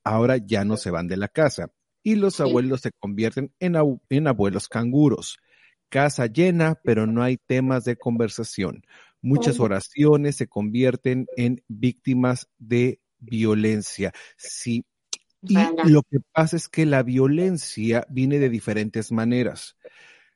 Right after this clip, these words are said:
Speaker 1: Viene la violencia económica, porque hay hijos que le roban las ayudas a los papás, a, es decir, a los abuelitos, y se los
Speaker 2: Ujú.
Speaker 1: gastan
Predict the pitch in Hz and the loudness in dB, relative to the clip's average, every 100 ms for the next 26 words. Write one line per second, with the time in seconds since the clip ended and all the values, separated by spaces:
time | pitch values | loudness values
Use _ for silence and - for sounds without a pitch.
0 | _ _ 139 147 151 156 156 147 127 123 | _ _ 2 4 4 2 0 0 2 2
1 | 123 127 120 139 139 127 - - 151 - | 2 0 -2 0 0 0 -4 -8 -2 2
2 | 147 143 143 - 131 170 208 _ _ - | 2 2 0 0 -2 -2 -6 _ _ -20
3 | _ 123 113 123 127 135 151 165 170 - | _ 0 0 -2 -2 0 0 0 -2 0
4 | 160 - - 127 117 110 127 127 135 - | -2 -2 0 2 2 4 4 6 2 -2
5 | - 120 - 113 107 120 151 160 123 98 | -4 -2 -2 -4 0 2 2 0 -2 -4
6 | - 92 90 131 139 120 110 123 110 127 | -6 -10 -4 0 0 0 -6 -6 -4 -2
7 | 123 101 101 95 101 147 - - - - | 0 -2 -2 -2 -2 -2 -4 -10 -12 -20
8 | _ _ _ _ - 233 170 - - - | _ _ _ _ -6 -2 0 2 2 2
9 | 123 131 - 160 | 2 0 2 2